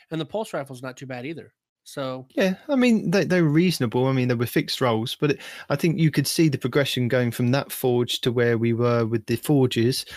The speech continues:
Speaker 2: and
Speaker 1: Yeah.
Speaker 2: hopefully it goes further with Eris, that it's not gonna be a fixed roll,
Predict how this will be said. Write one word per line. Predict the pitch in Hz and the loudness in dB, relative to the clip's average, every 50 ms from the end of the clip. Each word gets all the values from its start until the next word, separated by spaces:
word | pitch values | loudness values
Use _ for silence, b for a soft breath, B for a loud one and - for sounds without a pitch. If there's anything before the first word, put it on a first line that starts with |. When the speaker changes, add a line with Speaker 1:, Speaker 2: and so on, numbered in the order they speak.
| B B B B | B B B B
Speaker 2:
and | 117 117 117 113 113 | -2 -2 0 0 -2
Speaker 1:
Yeah. | 135 120 - - _ - - - | -2 -4 -6 -10 _ -20 -14 -8
Speaker 2:
hopefully | - - 196 240 269 - - - 139 123 120 127 131 131 | 0 2 2 2 2 -2 0 0 2 2 2 2 2 0
it | 127 | 0
goes | - 143 135 123 - | 2 0 2 0 0
further | - - 139 127 123 131 127 | -2 0 0 2 2 0 0
with | 120 123 131 | 0 0 2
Eris, | 156 165 135 110 107 - - | 2 2 2 0 -2 -2 -4
that | - 120 117 | -2 -2 -2
it's | 113 - - | -2 -2 -2
not | 139 127 - | -2 -2 -2
gonna | - 127 113 | -2 -4 -2
be | 113 117 | 0 -2
a | 113 | -2
fixed | - - - 131 - - - 127 | -2 -2 -4 -4 -4 -6 -4 0
roll, | 127 110 - - 143 113 | 0 0 0 -2 -6 -8